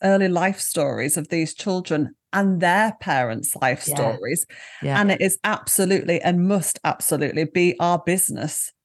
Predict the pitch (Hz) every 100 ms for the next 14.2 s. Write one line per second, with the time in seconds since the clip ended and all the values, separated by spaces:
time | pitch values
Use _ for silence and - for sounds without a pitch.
0 | _ _ - 202 - 208 185 180 170 165
1 | - - _ - - 196 202 214 - 143
2 | 120 - - - 180 185 202 180 139 120
3 | 156 170 190 175 - - - - - _
4 | _ _ _ _ - 220 214 202 180 202
5 | 196 165 156 160 147 - _ _ _ 170
6 | - - 180 165 180 165 160 160 160 151
7 | 165 156 143 147 - - 156 - 165 170
8 | 165 160 156 147 - 160 156 - 147 139
9 | 160 170 151 117 156 151 - 165 - 160
10 | 165 165 - - 147 180 160 143 - 160
11 | 147 156 135 147 143 _ _ _ _ _
12 | - 170 151 - 143 160 - 165 - 165
13 | - - 165 151 - 156 208 220 - 156
14 | 175 -